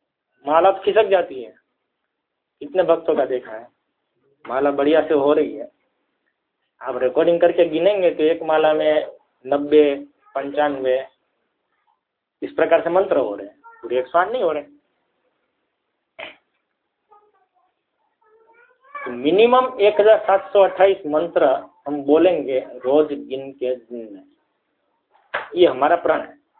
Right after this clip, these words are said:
ये क्वांटिटी है, ये क्वालिटी नहीं है, हम क्वालिटी की बात नहीं कर रहे, ये क्वांटिटी है। जब प्रभुपाद कह रहे कि क्वांटिटी फर्स्ट,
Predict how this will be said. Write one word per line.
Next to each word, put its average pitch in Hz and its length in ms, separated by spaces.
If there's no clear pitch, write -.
ये 220 420
क्वांटिटी 190 600
है, - 180
ये 147 60
क्वालिटी 170 580
नहीं 214 260
है, - 180
हम 127 120
क्वालिटी 160 460
की 180 120
बात 180 240
नहीं 180 100
कर 127 160
रहे, 120 100
ये 170 280
क्वांटिटी 160 500
है। - 160
जब - 120
प्रभुपाद 143 420
कह 160 100
रहे 202 120
कि - 120
क्वांटिटी 165 600
फर्स्ट, - 300